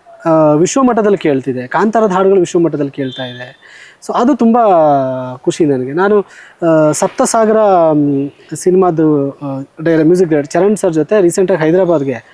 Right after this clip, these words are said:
ರೆಕಾರ್ಡಿಂಗಿಗೆ ಹೋಗಿದ್ದೆ. ಅಲ್ಲಿ ಅವರು ಚರಣ್ ಸರ್ ಬರ್ತಿದೆ ಅಂತ ಸ್ಟುಡಿಯೋದವರು ಎಷ್ಟೊಂದು ಎಕ್ಸೈಟ್ ಆಗ್ಬಿಟ್ಟಿದ್ದಾರೆ ಅಂದ್ರೆ, ಅಂದ್ರೆ ಸಪ್ತಸಾಗರ ಮ್ಯೂಸಿಕ್ಕಿಗೆ ಅವರು ಅಷ್ಟು ದೊಡ್ಡ ಅಭಿಮಾನಿ.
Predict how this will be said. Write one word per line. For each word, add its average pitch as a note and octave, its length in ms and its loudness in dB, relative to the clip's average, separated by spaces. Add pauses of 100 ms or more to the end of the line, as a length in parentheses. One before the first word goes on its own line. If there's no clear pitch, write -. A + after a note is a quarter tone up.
(340)
ರೆಕಾರ್ಡಿಂಗಿಗೆ E3+ 480 2
ಹೋಗಿದ್ದೆ. A#2+ 380 -8 (540)
ಅಲ್ಲಿ C4 260 2
ಅವರು A#3+ 560 2 (640)
ಚರಣ್ G#3 340 2
ಸರ್ A#3 160 0
ಬರ್ತಿದೆ F#3 360 0
ಅಂತ E3+ 180 0
ಸ್ಟುಡಿಯೋದವರು F#3 640 2
ಎಷ್ಟೊಂದು A#3 420 0
ಎಕ್ಸೈಟ್ G3 280 0
ಆಗ್ಬಿಟ್ಟಿದ್ದಾರೆ E3 440 0
ಅಂದ್ರೆ, C#3 220 -6
ಅಂದ್ರೆ A3+ 280 0 (500)
ಸಪ್ತಸಾಗರ B3 580 -2
ಮ್ಯೂಸಿಕ್ಕಿಗೆ A#3 500 2
ಅವರು G3+ 240 2
ಅಷ್ಟು E3+ 200 -4
ದೊಡ್ಡ G3+ 180 0
ಅಭಿಮಾನಿ. C#3+ 600 0